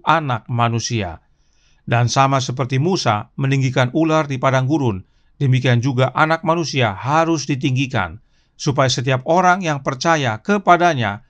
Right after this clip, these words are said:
beroleh hidup yang kekal." Karenanya, saudaraku dalam Tuhan, Pandanglah pada Yesus, maka kita akan hidup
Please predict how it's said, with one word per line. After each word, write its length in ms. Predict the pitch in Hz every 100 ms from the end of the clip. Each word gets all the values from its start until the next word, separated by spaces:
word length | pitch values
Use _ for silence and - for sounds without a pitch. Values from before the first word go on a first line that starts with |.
| _
beroleh 320 | 131 127 120 107
hidup 400 | 170 120 104 - _
yang 240 | 117 110 98
kekal." 480 | 104 95 78 85 _ _ _ _ _ _ _ _ _ -
Karenanya, 480 | 127 139 147 147 143
saudaraku 320 | 131 127 131
dalam 240 | 123 120
Tuhan, 480 | 113 117 101 92 95 _ _ _ _ _
Pandanglah 720 | 139 135 135 160 156 156 151
pada 240 | 131 123 120
Yesus, 720 | 123 117 120 104 - - _
maka 320 | 123 127 117
kita 320 | - 160 143
akan 400 | 113 - 123 107
hidup 400 | 113 123 113 104